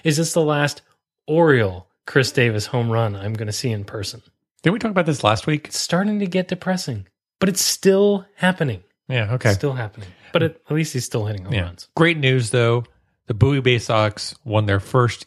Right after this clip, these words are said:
Speaker 2: Eastern League championship. This was all over Twitter. Um, the Bowie Bay Sox even posted a picture of them with their Eastern League championship, I guess,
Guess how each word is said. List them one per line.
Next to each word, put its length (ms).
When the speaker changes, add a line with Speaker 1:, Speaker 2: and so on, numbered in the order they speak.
Speaker 2:
Eastern 420
League 200
championship. 880
This 220
was 100
all 300
over 200
Twitter. 600
Um, 280
the 60
Bowie 200
Bay 140
Sox 260
even 140
posted 320
a 40
picture 280
of 80
them 180
with 140
their 120
Eastern 360
League 160
championship, 720
I 60
guess, 200